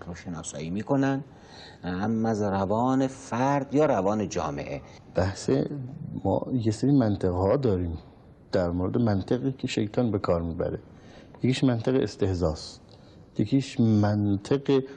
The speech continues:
Speaker 2: خرافه انگاری نبوت هاست.
Speaker 1: احسن.
Speaker 2: و اذا تتلی علیه آیاتنا قال اساطیر الاولین.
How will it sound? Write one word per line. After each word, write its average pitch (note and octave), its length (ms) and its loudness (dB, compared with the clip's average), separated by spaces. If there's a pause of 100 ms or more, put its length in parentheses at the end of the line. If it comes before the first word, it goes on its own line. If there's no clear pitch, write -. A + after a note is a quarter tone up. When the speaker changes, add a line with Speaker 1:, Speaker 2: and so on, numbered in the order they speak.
(140)
Speaker 2:
خرافه A2+ 640 0
انگاری G#2+ 640 4
نبوت F#2 580 0
هاست. - 380 -12 (240)
Speaker 1:
احسن. - 380 -8
Speaker 2:
و G#2+ 40 4
اذا A#2 280 4
تتلی B2 400 0
علیه G2 420 2
آیاتنا F#2+ 680 0
قال D3 340 4
اساطیر G2+ 540 0
الاولین. E2 520 -2